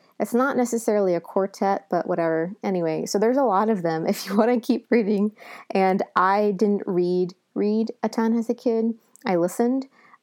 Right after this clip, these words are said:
um, but I read these, and then I listened to them, and then I kept <laughs> listening to them 'cause they're done by Full Cast Audio, um, which is run by Bruce Coville, who did the, the Unicorns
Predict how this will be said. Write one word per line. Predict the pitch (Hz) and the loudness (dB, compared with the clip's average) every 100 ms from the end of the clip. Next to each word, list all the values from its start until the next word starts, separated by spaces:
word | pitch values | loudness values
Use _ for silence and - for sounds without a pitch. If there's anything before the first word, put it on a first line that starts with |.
| - | -4
um, | 175 165 160 - | -2 -2 -4 -4
but | - | 0
I | 190 | 0
read | 185 175 170 156 | 2 0 0 0
these, | 156 151 156 - | -2 0 -4 -6
and | 190 175 175 | -4 0 2
then | 214 233 | 2 2
I | 180 | 2
listened | 160 - 190 | 0 -2 -2
to | - | 0
them, | 165 160 156 185 - _ _ - - - | 0 -2 -4 -6 -8 _ _ -20 -12 -2
and | 196 | 0
then | 196 | 2
I | |
kept | 214 214 - 202 | 0 -2 0 0
<laughs> | |
listening | 220 - 208 208 | 0 0 2 2
to | - | 0
them | 208 175 170 185 - - - | 0 0 0 -4 -10 -8 0
'cause | 233 | 2
they're | 202 | 4
done | 196 220 | 4 2
by | 214 196 | 2 0
Full | - 185 | 0 0
Cast | 180 185 180 - | 0 -2 -2 -2
Audio, | 180 180 160 156 156 165 _ _ _ _ _ _ | 0 0 0 0 -2 -4 _ _ _ _ _ _
um, | 175 170 160 156 185 | -4 -2 -2 -4 -6
which | 196 196 | -4 -2
is | 185 | 0
run | 185 180 | 0 2
by | 170 165 160 165 | 2 0 0 -4
Bruce | - 196 190 | -2 0 0
Coville, | - 185 180 175 165 180 | 0 0 2 0 0 -2
who | 175 | -2
did | 170 160 160 | 0 -2 -4
the, | 165 156 151 160 - _ _ _ 196 | -4 -2 -4 -6 -10 _ _ _ -2
the | |
Unicorns | 180 196 196 - 175 170 - - | 0 0 -2 -4 -4 -4 -8 -16